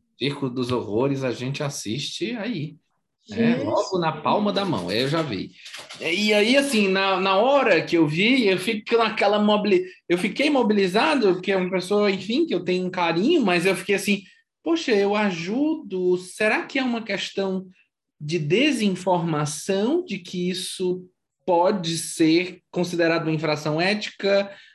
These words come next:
Speaker 1: Ou será que isso é uma estratégia de marketing?"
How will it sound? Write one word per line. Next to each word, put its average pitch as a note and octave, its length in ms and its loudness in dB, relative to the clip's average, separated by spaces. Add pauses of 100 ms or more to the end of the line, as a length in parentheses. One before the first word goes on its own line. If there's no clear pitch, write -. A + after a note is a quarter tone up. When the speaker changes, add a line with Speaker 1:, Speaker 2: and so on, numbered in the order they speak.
(440)
Speaker 1:
Ou C4+ 160 2
será C#4 600 0
que A3 320 -2
isso G#3+ 420 -2
é C4 160 2
uma C#4+ 200 -2
estratégia E3 1400 2
de D#3+ 140 -2
marketing?" D#3 1200 -2